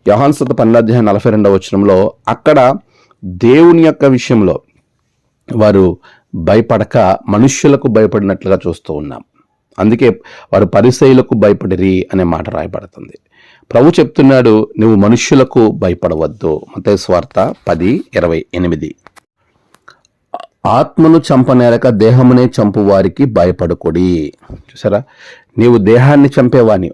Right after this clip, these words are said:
ఒక మనుష్యునికి నువ్వు భయపడొద్దు. యోహాను సువార్త పన్నెండులో అక్కడ జరిగింది అదే. పరిసయ్యులకు వారు భయపడినట్లుగా మనం చూస్తాం. ఎందుకనంటే యేసయ్యను నమ్ముకోవడం ద్వారా, లేకపోతే యేసయ్యను ఒప్పుకోవడం ద్వారా వారికి,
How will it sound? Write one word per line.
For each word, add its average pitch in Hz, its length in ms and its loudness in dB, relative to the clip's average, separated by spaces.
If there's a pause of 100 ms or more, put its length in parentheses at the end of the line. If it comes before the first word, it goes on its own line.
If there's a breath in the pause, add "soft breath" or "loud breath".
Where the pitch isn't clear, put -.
ఒక - 120 -6
మనుష్యునికి 139 580 0
నువ్వు 135 160 2
భయపడొద్దు. 85 720 -2 (200)
యోహాను 104 240 0
సువార్త - 320 -6
పన్నెండులో 104 720 2 (340 loud breath)
అక్కడ 104 160 0
జరిగింది 117 380 2
అదే. 104 300 0 (360 soft breath)
పరిసయ్యులకు 135 960 2
వారు 98 320 2
భయపడినట్లుగా 92 1000 -2
మనం 87 160 -2
చూస్తాం. 85 380 -6
ఎందుకనంటే 113 640 0 (640 loud breath)
యేసయ్యను 123 560 2
నమ్ముకోవడం 117 580 0
ద్వారా, 87 260 -4
లేకపోతే 95 360 -6
యేసయ్యను 107 500 2
ఒప్పుకోవడం 131 520 -2
ద్వారా 104 380 0 (380 loud breath)
వారికి, 127 760 0